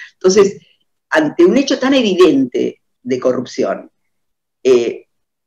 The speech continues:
todas estas manifestaciones de supuesto apoyo, la justicia no es, eh, una justicia popular. La suma de las personas que yo logre juntar en la puerta de Comodoro Pi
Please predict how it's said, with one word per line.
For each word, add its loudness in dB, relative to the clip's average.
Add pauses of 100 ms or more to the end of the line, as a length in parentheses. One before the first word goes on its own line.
todas 0
estas -2
manifestaciones -2
de 0
supuesto -4
apoyo, -4 (480)
la -2
justicia -6 (100)
no 0
es, -6 (160)
eh, 0
una 0
justicia -6
popular. -6 (360)
La 0
suma 0
de 2
las 0
personas -2
que -4
yo -4
logre 0
juntar -2
en 2
la -2
puerta -4
de -4
Comodoro -2
Pi -4